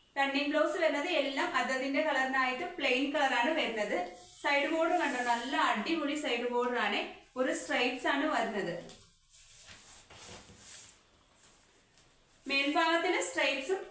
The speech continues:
താഴ്ഭാഗത്തില് ഇത് കണ്ടോ ഫ്രണ്ട്സ്? മേൽഭാഗത്ത്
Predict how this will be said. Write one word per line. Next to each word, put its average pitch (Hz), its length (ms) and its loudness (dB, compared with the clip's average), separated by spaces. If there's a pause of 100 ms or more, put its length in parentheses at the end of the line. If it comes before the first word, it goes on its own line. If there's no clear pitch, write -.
താഴ്ഭാഗത്തില് 285 760 2
ഇത് 247 140 -4
കണ്ടോ 240 260 -2
ഫ്രണ്ട്സ്? - 260 -4 (1080)
മേൽഭാഗത്ത് 302 560 0